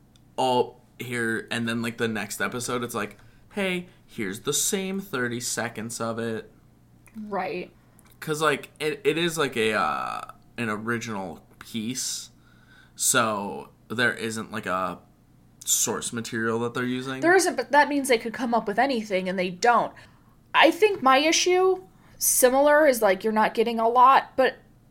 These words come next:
Speaker 2: from these characters to understand them a little bit.
Speaker 1: Yeah.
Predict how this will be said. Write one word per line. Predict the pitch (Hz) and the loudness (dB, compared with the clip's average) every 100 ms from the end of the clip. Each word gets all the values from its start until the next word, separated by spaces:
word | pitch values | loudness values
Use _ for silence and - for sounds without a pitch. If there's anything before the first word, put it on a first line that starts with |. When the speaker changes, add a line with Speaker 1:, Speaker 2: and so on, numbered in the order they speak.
| - | 0
Speaker 2:
from | 240 214 208 | 4 4 2
these | 190 - | -4 -6
characters | - 214 208 220 247 240 | -2 0 0 0 -2 -2
to | - - | -2 -4
understand | 196 180 - 185 185 | -4 -4 -2 -2 -2
them | 233 233 | -2 0
a | |
little | 240 240 240 | 2 4 4
bit. | 226 247 247 - - | 4 4 2 -2 -10
Speaker 1:
Yeah. | 98 - | -10 -10